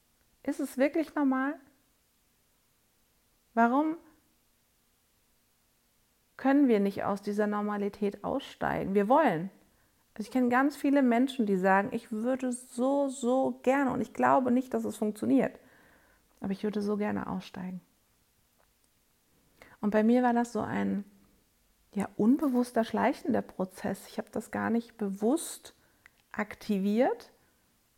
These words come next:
habe aber im Nachhinein es für mich mal reflektiert und gedacht, „Wie kam es eigentlich dazu?“ Ich habe zweitausendfünfzehn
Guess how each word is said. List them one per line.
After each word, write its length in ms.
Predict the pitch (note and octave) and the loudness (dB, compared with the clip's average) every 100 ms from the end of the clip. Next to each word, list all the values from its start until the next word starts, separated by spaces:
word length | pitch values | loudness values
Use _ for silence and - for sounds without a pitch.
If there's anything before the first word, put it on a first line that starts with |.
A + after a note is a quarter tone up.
| _ - | _ -14
habe 100 | - | -8
aber 160 | G#3+ G#3 | -4 -2
im 160 | G#3 | 0
Nachhinein 800 | G3 A3 C4+ - A#3+ A3+ A#3 A#3+ - | 0 -2 -4 -2 0 2 0 -2 -4
es 140 | - | -12
für 160 | - G#3+ | -8 -4
mich 300 | G#3+ C4 A#3+ | -2 -2 0
mal 140 | A3 | -2
reflektiert 880 | G#3+ D#4+ - - - - G#3 D4+ - _ _ _ _ _ _ - | 0 0 0 -4 -4 -4 -2 -2 -4 _ _ _ _ _ _ -10
und 100 | G#3 | -4
gedacht, 300 | G#3 G#3 - _ _ | -2 -4 -8 _ _
„Wie 140 | G3 - | -6 -4
kam 380 | - F3+ G#3+ | -6 -4 -2
es 140 | C#4+ - | -2 -4
eigentlich 480 | G3 G3+ G3 G3 - | -6 -4 -6 -8 -12
dazu?“ 480 | G#3 G#3 - G#3+ G#3+ _ _ _ _ _ _ _ _ _ _ _ | -14 -12 -10 -10 -12 _ _ _ _ _ _ _ _ _ _ _
Ich 80 | - | -12
habe 120 | G#3+ | -12
zweitausendfünfzehn 1040 | - C4+ C4+ A3+ A3 A#3 A#3+ - - C4+ | -8 -6 -2 -2 0 2 0 0 -6 -4